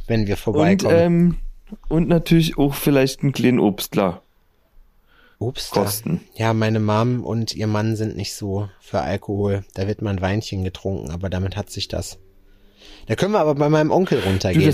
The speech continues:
Speaker 2: das,
Speaker 1: Mein
Speaker 2: das,
Speaker 1: Onkel
Speaker 2: das,
Speaker 1: ist
Speaker 2: das ma-, das macht nichts. Ich kann auch Obstler mitbringen.
Speaker 1: Ja,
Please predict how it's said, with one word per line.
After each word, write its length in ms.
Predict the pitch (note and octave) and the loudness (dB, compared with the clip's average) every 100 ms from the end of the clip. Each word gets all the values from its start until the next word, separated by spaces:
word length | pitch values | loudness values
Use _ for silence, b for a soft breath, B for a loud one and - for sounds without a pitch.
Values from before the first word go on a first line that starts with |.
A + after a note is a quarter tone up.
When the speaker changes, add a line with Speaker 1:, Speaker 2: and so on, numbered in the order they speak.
| F#2+ | 2
Speaker 2:
das, 120 | C#3 | 2
Speaker 1:
Mein 120 | A2 | 4
Speaker 2:
das, 100 | - | 4
Speaker 1:
Onkel 200 | D3 D#3 - | 4 2 2
Speaker 2:
das, 100 | G2+ | 2
Speaker 1:
ist 100 | A#2+ | 2
Speaker 2:
das 180 | C#3 | 2
ma-, 160 | D3+ D#3 | 2 2
das 280 | G3 - C#3 | 2 0 4
macht 300 | D#3 G#3 - | 4 2 2
nichts. 260 | C#3+ F#3 - | 2 2 0
Ich 100 | - | -2
kann 180 | D#3 D3 | 0 2
auch 100 | D3 | 2
Obstler 460 | E3 - - C#3+ | 2 0 0 2
mitbringen. 500 | C#3+ G3 - D#3 G#2 | 2 0 -4 -4 0
Speaker 1:
Ja, 180 | A2+ G#2+ | 2 0